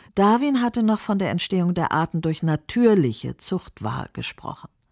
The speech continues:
Werner Kunz von der Universität Düsseldorf meint zwar, dass künstliche Fortpflanzungsschranken wie die natürlichen nie absolut sein können, aber er hat keine prinzipiellen Einwände, künstliche Arten anzuerkennen.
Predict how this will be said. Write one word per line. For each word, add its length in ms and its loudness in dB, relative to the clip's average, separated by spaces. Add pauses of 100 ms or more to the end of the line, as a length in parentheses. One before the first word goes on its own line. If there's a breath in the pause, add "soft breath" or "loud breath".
(440 soft breath)
Werner 220 -2
Kunz 360 2
von 160 -4
der 100 -4
Universität 640 -2
Düsseldorf 460 0
meint 340 2
zwar, 380 4 (300 loud breath)
dass 240 0
künstliche 580 2
Fortpflanzungsschranken 1300 -2 (240 loud breath)
wie 180 6
die 140 4
natürlichen 800 2 (120)
nie 360 6
absolut 480 0
sein 260 0
können, 440 -6 (260 soft breath)
aber 180 4
er 160 2
hat 160 -2
keine 280 0
prinzipiellen 640 -2
Einwände, 580 2
künstliche 680 -4
Arten 300 -4
anzuerkennen. 840 -6